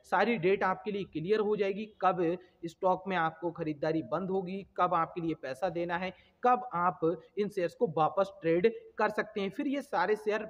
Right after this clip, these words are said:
पीपी शेयर ना होकर के नॉर्मल शेयर बन जाएंगे, जैसे कि कंपनी के किसी भी कंपनी के शेयर्स होते हैं। तो अभी भी दोस्तों, अगर आपका कोई सवाल रह गया हो या फिर कोई ऐसी जानकारी जो आप लेना चाहें तो आप कमेंट बॉक्स में भी पूछ सकते हैं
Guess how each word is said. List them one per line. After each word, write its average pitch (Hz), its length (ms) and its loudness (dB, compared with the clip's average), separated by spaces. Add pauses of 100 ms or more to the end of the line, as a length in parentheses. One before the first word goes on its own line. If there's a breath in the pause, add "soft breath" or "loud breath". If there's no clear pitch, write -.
पीपी 202 220 -8
शेयर 208 240 -4
ना 180 140 -4
होकर 170 320 -2
के 247 180 -4 (260 loud breath)
नॉर्मल 226 460 2
शेयर 208 360 0 (260 loud breath)
बन 180 220 0
जाएंगे, 175 360 -2
जैसे 147 320 -4
कि 185 120 -12
कंपनी 147 380 -8
के 208 140 -12
किसी 240 300 -4
भी 233 100 -4
कंपनी 156 320 -10
के 180 100 -8
शेयर्स 170 360 -2 (340 soft breath)
होते 226 260 6
हैं। 151 160 -2 (220)
तो - 180 -8
अभी 190 200 2
भी 262 80 0
दोस्तों, 262 320 -4 (120)
अगर 190 260 0
आपका 208 280 -2
कोई 214 280 0
सवाल 147 580 2 (260 loud breath)
रह 190 260 0
गया 240 200 4
हो 226 240 4 (200 loud breath)
या 233 100 0
फिर 233 160 -6
कोई 240 200 -2 (100)
ऐसी 180 260 0
जानकारी 175 480 -2
जो 175 240 -6
आप 175 220 -2 (380 loud breath)
लेना 190 260 -2
चाहें 226 260 -6
तो 247 80 0
आप 240 200 -2
कमेंट 202 280 -6
बॉक्स 190 280 -4
में 196 80 -4
भी 214 120 -8
पूछ 175 280 -8
सकते 202 340 -6
हैं 247 140 -2